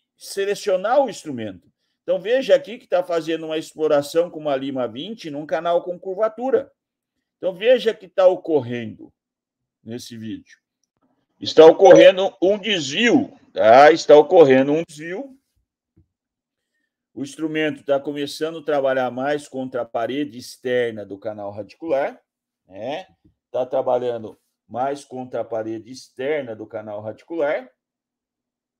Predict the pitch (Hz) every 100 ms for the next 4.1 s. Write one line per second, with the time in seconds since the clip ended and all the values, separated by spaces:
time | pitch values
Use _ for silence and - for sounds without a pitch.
0 | _ _ _ _ _ _ _ _ _ _
1 | _ _ _ _ _ _ _ _ _ _
2 | _ _ _ _ _ _ _ _ _ _
3 | _ _ _ _ _ _ _ 104 123 208
4 | 226